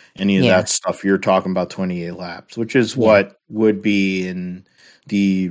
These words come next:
Speaker 1: regular Indianapolis five hundred that we're gonna see here in a couple weeks' time.
Speaker 2: Yeah, and if you're, you know, if you are in the right fuel mapping mode and you know how to save gas, you can probably extend it out to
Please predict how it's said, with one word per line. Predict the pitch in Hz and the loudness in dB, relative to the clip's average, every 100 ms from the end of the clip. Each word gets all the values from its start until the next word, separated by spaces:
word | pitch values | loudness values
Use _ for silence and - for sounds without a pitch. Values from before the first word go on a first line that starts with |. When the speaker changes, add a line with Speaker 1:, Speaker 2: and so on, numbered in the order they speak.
| 90 | 0
Speaker 1:
regular | 104 95 95 90 87 | 2 2 -2 -4 -6
Indianapolis | 90 90 90 87 87 - 90 - | -8 -12 -14 -16 -18 -20 -18 -18
five | 90 87 - | -18 -20 -20
hundred | 87 82 107 | -20 -20 -20
that | 85 82 | -20 -20
we're | 87 | -20
gonna | 87 87 | -20 -20
see | - 85 | -18 -18
here | 90 | -18
in | 85 | -20
a | 82 | -20
couple | - 82 85 | -20 -20 -20
weeks' | 80 - | -20 -20
time. | - - | -20 -8
Speaker 2:
Yeah, | 123 104 98 - - | -4 -4 -6 -12 -10
and | 123 | -4
if | 135 135 | -2 2
you're, | 165 151 | 6 6
you | 143 151 | 4 2
know, | 127 | 2
if | 135 | 2
you | 135 127 123 _ - | 0 -2 -6 _ -6
are | 120 120 | 0 2
in | 120 | 2
the | 117 | 0
right | 113 110 | 0 -2
fuel | - 123 | -2 -2
mapping | 110 107 120 110 | 0 -2 -4 -4
mode | 104 107 | -2 0
and | 107 101 | -2 -4
you | 101 | -8
know | 104 | -6
how | 101 | -6
to | 101 | -2
save | - 117 98 | 0 0 -2
gas, | 107 107 110 | -2 -2 -2
you | 113 | -4
can | 113 | -2
probably | 107 107 104 | 0 0 -2
extend | - - 120 110 | -2 0 0 0
it | 104 | 0
out | 104 104 | 0 0
to | - 113 107 | -2 -6 -6